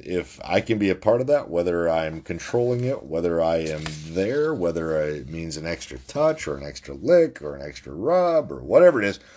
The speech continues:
um, <clears throat> researchers couldn't say for sure why satisfaction was lower in this cohort, but given most heterosexual men who had used vibrators with a partner reported doing so to increase their partner's pleasure.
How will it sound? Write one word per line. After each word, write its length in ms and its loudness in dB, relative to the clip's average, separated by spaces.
um, 440 4
<clears throat> 280 -6
researchers 560 4
couldn't 300 4
say 280 6
for 160 -2
sure 300 2
why 220 6
satisfaction 600 0
was 140 -8
lower 320 2
in 120 -6
this 140 -8
cohort, 460 2
but 260 4
given 260 4
most 220 2
heterosexual 520 0
men 240 -4
who 80 -8
had 100 -8
used 240 0
vibrators 480 4
with 100 -8
a 40 -20
partner 260 -2
reported 440 -6
doing 220 0
so 220 0
to 160 -4
increase 440 -4
their 180 -4
partner's 420 -6
pleasure. 400 4